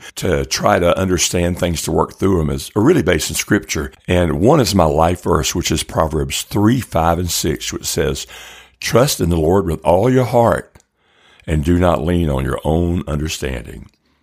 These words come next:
In all of your ways acknowledge him, and he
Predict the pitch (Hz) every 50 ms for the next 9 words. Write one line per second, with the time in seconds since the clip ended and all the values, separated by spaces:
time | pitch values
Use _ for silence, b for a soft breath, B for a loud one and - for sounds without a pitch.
0 | b b b b b b b - 98 95 - 107 143 190 143 104 82 80 82 80
1 | 80 82 87 82 87 85 87 87 87 87 85 78 76 73 - - - - 151 175
2 | 98 73 64 53 52 - B B B B B B B B B - 90 82 73 -
3 | - - 123 127 135 139 139 139 202